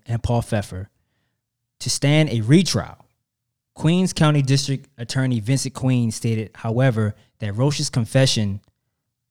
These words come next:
confessions were without basis in fact, and said four out of the six murders he confessed to held actual truth. Despite this,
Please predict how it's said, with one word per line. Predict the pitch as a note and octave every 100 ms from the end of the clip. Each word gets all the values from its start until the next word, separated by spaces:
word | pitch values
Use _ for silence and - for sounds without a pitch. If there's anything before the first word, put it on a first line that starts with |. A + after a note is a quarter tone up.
| _ -
confessions | B2+ - D#3+ D#3+ A#2+
were | A#2+ A#2 G#2+ G2
without | G#2+ G#2+ C3 C3 C3 - _ _ -
basis | C3 C#3 - G#2 - _
in | A2
fact, | G#2+ F#2 - _ - _ _ _ _ _ _ _ _ _
and | -
said | A#2 D3+ C#3+ B2+ -
four | - E3 F3 F#3+ F#3+ -
out | B2+
of | C3 A2+
the | A2+
six | - F3 -
murders | C3+ C#3 C3+
he | -
confessed | C3+ A2+ C#3+ C3 B2+
to | - A#2+ A2 G#2+ _
held | - B2 A2+ A2
actual | - A2 - G#2
truth. | - F#2 D2+ _ _ _ _ _ _ _ _ _
Despite | G#2+ - D3 D#3+ D#3 - _ _ _ G#2+
this, | D3+ D3 A2 -